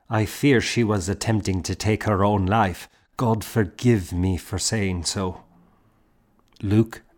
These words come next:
gripped my hand and breathed deeply with his eyes closed. After a bit, I thought he had fallen asleep. But then he spoke.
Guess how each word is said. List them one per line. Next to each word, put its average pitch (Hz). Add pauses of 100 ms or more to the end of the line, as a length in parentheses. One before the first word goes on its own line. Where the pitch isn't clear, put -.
(160)
gripped 104
my 101
hand 87 (640)
and 92
breathed 101
deeply 90
with 87
his 90
eyes 87
closed. 87 (1120)
After 92
a 85
bit, 107 (400)
I 92
thought 101
he 92
had 87
fallen 92
asleep. - (1300)
But 135 (300)
then 95
he 104
spoke. -